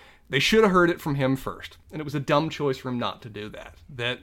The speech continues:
we make choices every day, from Greek yogurt, which I agree with Ted is horrible, and I won't be told otherwise. Uh,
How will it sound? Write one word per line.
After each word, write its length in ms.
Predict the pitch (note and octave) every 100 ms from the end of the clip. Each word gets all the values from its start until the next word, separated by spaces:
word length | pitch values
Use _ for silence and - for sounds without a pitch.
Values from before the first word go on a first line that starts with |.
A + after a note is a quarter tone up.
| _ _ _ _ D3
we 100 | C#3+
make 180 | F#3
choices 320 | F#3+ A3+ G3+ G#3
every 180 | G#3
day, 340 | F#3 E3 E3 D#3+
from 440 | - - A#2 A#2+
Greek 380 | A#2 D3 A#3 -
yogurt, 340 | E3+ D#3+ F3+
which 140 | D3 C#3
I 60 |
agree 200 | C3+ C#3+
with 140 | D3+ D#3+
Ted 260 | D3+ C3+
is 160 | C#3 C3
horrible, 720 | - - F3 E3 C3+ C3+ D#3+
and 60 | C3
I 40 |
won't 160 | B2 C#3
be 60 |
told 240 | - D3 C#3
otherwise. 500 | A2 G#2 G2+ B2 - _ _ _ _ -
Uh, 220 | D#3+ D#3